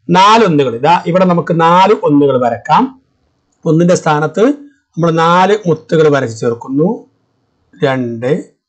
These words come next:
മൂന്ന്, നാല്. വൺ, ടു, three, four. നാല് മുത്തുകൾ വരച്ച് ചേർത്തു. ഒന്നിന്റെ സ്ഥാനം കഴിഞ്ഞു. ഇനി രണ്ട് പത്തിന്റെ സ്ഥാനത്ത് നോക്കാം. പത്തിന്റെ സ്ഥാനത്ത് ഇവിടെ എത്ര പത്തുകളുണ്ട്? മൂന്ന് പത്തുകളുണ്ട്.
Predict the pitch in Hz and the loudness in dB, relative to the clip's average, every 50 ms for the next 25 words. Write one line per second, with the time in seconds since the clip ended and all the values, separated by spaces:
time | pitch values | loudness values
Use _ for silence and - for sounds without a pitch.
0 | _ _ _ _ _ _ _ _ _ _ _ _ - 131 139 139 127 120 117 117 | _ _ _ _ _ _ _ _ _ _ _ _ -6 -2 -2 0 0 -2 -4 -4
1 | 113 117 123 139 170 - - - _ _ _ _ _ _ _ _ _ _ _ _ | -6 -6 -4 -4 -4 -6 -8 -16 _ _ _ _ _ _ _ _ _ _ _ _
2 | _ _ _ _ _ - 202 196 180 143 - 143 - - _ _ _ _ _ _ | _ _ _ _ _ -2 0 0 2 0 -2 -4 -10 -16 _ _ _ _ _ _
3 | _ _ _ _ _ _ _ _ _ _ _ _ _ _ 151 147 156 170 175 208 | _ _ _ _ _ _ _ _ _ _ _ _ _ _ 0 2 2 2 2 2
4 | 254 285 - - _ _ - 170 165 170 180 214 277 277 - _ _ - 180 185 | 0 -2 -6 -12 _ _ -2 0 2 2 2 2 0 -2 -8 _ _ -2 2 2
5 | 208 226 254 - - - 220 196 151 - - - 175 175 180 190 208 220 226 208 | 2 2 0 -4 -4 0 0 2 2 0 -2 -4 -2 2 2 4 4 2 2 0
6 | 196 175 - - 180 170 156 147 135 123 117 110 - 127 120 110 - - 170 226 | 0 -2 -2 -2 0 2 2 2 0 0 -4 -8 -8 -8 -8 -8 -4 -2 -2 -2
7 | 247 - - _ _ _ _ _ _ _ _ _ - - 254 254 285 294 277 254 | -2 -4 -12 _ _ _ _ _ _ _ _ _ -2 0 2 2 4 4 2 2
8 | - 254 214 202 196 185 175 175 165 165 175 196 220 220 220 226 247 240 233 233 | 2 2 2 2 0 0 0 0 0 0 0 0 0 0 0 0 2 2 2 2
9 | 233 233 240 - 226 - - - 277 262 254 233 185 - 208 190 180 156 180 160 | 2 0 0 0 -2 -2 -2 -2 0 0 2 2 2 0 0 0 0 -2 -4 -2
10 | 151 143 135 - 165 175 196 226 - _ _ 208 208 208 262 254 254 240 196 - | -2 -2 0 0 0 0 0 -2 -10 _ _ -4 0 2 2 2 2 2 2 2
11 | 208 202 202 196 185 - 156 147 - 196 190 208 220 214 202 202 - 226 226 214 | 2 2 2 0 -4 -4 -6 -4 -2 0 0 2 2 2 0 -2 0 -2 0 0
12 | 208 - - - 190 190 185 180 180 165 170 175 170 - _ _ _ _ _ _ | 0 -2 -2 -2 0 0 2 2 2 2 0 -2 -2 -6 _ _ _ _ _ _
13 | _ _ _ _ _ _ 165 170 190 214 233 262 262 277 196 202 - - - 151 | _ _ _ _ _ _ -2 2 2 4 4 4 2 2 2 0 -2 0 0 0
14 | 143 139 131 131 135 135 156 190 202 | 0 0 0 -2 0 0 0 0 0